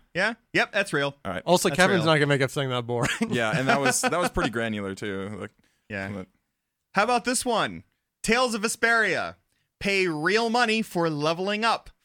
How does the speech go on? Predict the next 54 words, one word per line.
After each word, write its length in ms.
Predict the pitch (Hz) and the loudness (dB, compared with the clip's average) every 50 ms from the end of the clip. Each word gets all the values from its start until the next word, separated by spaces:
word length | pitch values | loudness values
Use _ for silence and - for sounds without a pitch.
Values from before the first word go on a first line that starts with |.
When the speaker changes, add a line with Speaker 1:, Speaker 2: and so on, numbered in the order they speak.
| _ _ - | _ _ -2
Speaker 1:
Five 300 | 147 147 165 180 190 180 | 0 2 2 2 2 0
levels, 540 | 196 208 214 220 254 262 262 - - - - _ _ _ _ _ - | 0 0 0 0 -2 -4 -4 -6 -8 -8 -10 _ _ _ _ _ -12
three 280 | 107 95 92 113 135 | -12 -6 -4 -2 0
dollars. 840 | 135 123 110 101 92 87 87 85 82 80 85 - - - - - - _ _ - | 0 0 0 0 -2 -2 -4 -4 -4 -6 -6 -6 -8 -8 -8 -10 -12 _ _ -4
Speaker 2:
I 120 | - 139 | -2 0
don't, 240 | 139 143 131 120 - _ _ - | 0 0 -2 -2 -6 _ _ -6
I 80 | 131 135 | -4 -2
don't 160 | 143 139 127 | -2 -2 0
know 160 | 117 113 107 | 0 0 0
if, 160 | 104 101 - - _ - | -2 -4 -8 -18 _ -8
has 200 | 131 131 110 - - | -6 -6 -6 -4 -4
any 360 | 107 107 113 117 117 117 113 | -2 -2 -2 -2 -2 -4 -4
developer 360 | 104 120 110 113 110 107 117 | -4 -4 -4 -4 -4 -4 -4
done 180 | 107 117 110 120 | -6 -4 -4 -4
that? 220 | 123 127 131 - _ - - 131 _ - | -2 -4 -4 -6 _ -18 -20 -18 _ 0
Speaker 3:
I 120 | 151 156 135 - _ _ _ _ _ _ - | 2 2 2 0 _ _ _ _ _ _ -2
think 300 | 151 165 254 349 359 - | -2 0 0 -2 -4 -4
Speaker 2:
Just 340 | - 117 113 107 104 107 120 | -2 -2 0 0 0 2 0
Speaker 3:
so. 60 | 156 180 | 0 0
Speaker 2:
skip 220 | - 110 - - | 0 -2 -4 -2
levels? 480 | 107 92 101 127 139 147 143 - - - - | -4 -2 -2 -2 -4 -6 -6 -8 -12 -6 -2
Speaker 3:
I'm 80 | - | 0
Speaker 2:
I 20 | - - | 2 4
Speaker 3:
just 80 | 226 | 4
Speaker 2:
mean 80 | 220 392 269 - 175 - 247 262 240 - | 6 6 4 4 4 4 4 4 4 2
Speaker 3:
gonna, 240 | - 220 226 196 - | 0 0 0 0 -2
<laughs> 40 | 180 | 0
my, 200 | 196 208 202 214 202 151 | 0 0 0 -2 -2 -4
my 100 | 202 202 | -2 -4
inclination 460 | 240 262 302 311 269 226 240 247 269 214 | -4 -4 -6 -2 0 0 0 0 -4 -8
is 80 | 170 | -6
to 60 | 151 | -2
say 100 | 165 170 | -2 0
yes 260 | 160 147 151 156 - - | 0 4 4 2 2 2
for 100 | - 147 | -4 -4
all 300 | - 151 143 139 147 151 | -2 -2 -2 -2 0 0
of 80 | 160 139 | 0 -2
these, 200 | 143 139 135 123 | 0 0 0 0
Speaker 2:
<laughs> 20 | |
Yeah. 60 | 113 127 | 0 0
Speaker 3:
apparently. 500 | 139 135 127 127 117 113 113 110 107 - | 0 0 0 0 -4 -6 -8 -8 -8 -4
Speaker 2:
I 80 | - 139 | -4 -4
think 200 | 147 185 190 160 | -2 -2 -4 -2
this 200 | 131 131 127 - | -4 -4 -4 -4
one 400 | 127 127 117 110 107 101 95 92 - | -6 -6 -6 -6 -6 -6 -8 -10 -10
could 140 | - 107 87 | -12 -12 -12
be 100 | 92 92 | -12 -14
fake. 280 | - - 65 62 60 - _ - | -12 -12 -12 -12 -12 -14 _ -10
Speaker 3:
Can 80 | - 160 | -2 0
we 60 | 160 151 | 2 4
just 160 | 156 147 - | 4 2 0
split? 320 | - 139 147 180 - - _ _ _ _ _ _ - | 2 4 2 2 2 -2 _ _ _ _ _ _ -12
Speaker 2:
Sure. 320 | - - 113 98 87 90 | -10 -6 -6 -6 -6 -4
Speaker 1:
No. 360 | 143 170 170 156 139 127 117 | -4 -2 -2 -2 -2 -4 -8